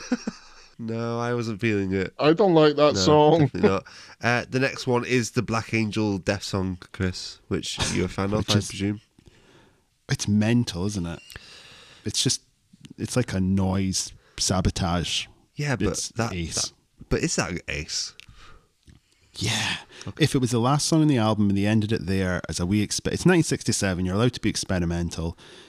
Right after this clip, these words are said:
Speaker 3: you know. Yeah, it would have been ace to have that at the end of the album and then just like, "Bloody hell, that's a crazy ending."
Speaker 1: But no.
Speaker 3: Would have been good.
Speaker 1: Instead, we had to endure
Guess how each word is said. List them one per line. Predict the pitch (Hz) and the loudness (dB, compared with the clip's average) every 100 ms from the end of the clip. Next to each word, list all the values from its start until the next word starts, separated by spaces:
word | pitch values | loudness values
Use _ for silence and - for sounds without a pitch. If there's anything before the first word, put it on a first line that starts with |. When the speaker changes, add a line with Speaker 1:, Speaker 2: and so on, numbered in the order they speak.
| - | -6
Speaker 3:
you | 92 | -2
know. | 85 82 92 - - _ _ _ _ _ _ _ _ - | 0 0 -2 -6 -16 _ _ _ _ _ _ _ _ -8
Yeah, | 104 80 - - - | -6 -6 -10 -20 -4
it | 113 | 0
would | 101 | 0
have | |
been | 101 95 | 0 0
ace | 107 - | -2 -2
to | 110 | -4
have | 92 | -2
that | 82 | -4
at | - | -4
the | 95 | -2
end | 92 | -2
of | 82 | -2
the | 80 | -2
album | 87 82 87 | -2 -2 -2
and | 85 | -2
then | 87 87 | -2 -2
just | 80 - | -4 -4
like, | 87 - _ - | -4 -6 _ -2
"Bloody | - 135 85 | -2 -2 -4
hell, | 101 85 | -4 -4
that's | 80 - - - - _ | -6 -8 -8 -10 -12 _
a | - | -16
crazy | - 101 90 87 | -6 -4 -4 -4
ending." | 87 90 82 80 - - | -4 -4 -6 -10 -12 -8
Speaker 1:
But | - | -6
no. | 104 95 90 - - | -2 -2 -2 -6 -6
Speaker 3:
Would | 90 | -6
have | |
been | - 80 | -4 -4
good. | 80 78 - | -6 -8 -4
Speaker 1:
Instead, | 110 95 - 95 - | -4 -2 -2 -2 -2
we | 90 | -4
had | 85 | -2
to | - | -4
endure | 85 78 87 82 | -6 -2 -2 -2